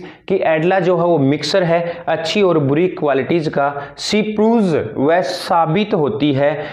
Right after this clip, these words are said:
the best character of the story, इस कहानी का best character,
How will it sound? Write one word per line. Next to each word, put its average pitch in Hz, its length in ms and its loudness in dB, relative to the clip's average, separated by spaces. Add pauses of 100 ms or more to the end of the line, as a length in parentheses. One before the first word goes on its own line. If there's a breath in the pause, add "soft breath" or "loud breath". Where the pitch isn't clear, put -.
(180 loud breath)
the 151 200 2
best 143 560 0 (120)
character 127 400 0 (100)
of 131 240 0
the 123 80 0 (120)
story, 123 340 0 (340 loud breath)
इस 143 260 -2
कहानी 113 340 0
का 139 400 -2 (200)
best 117 640 0
character, 120 560 -2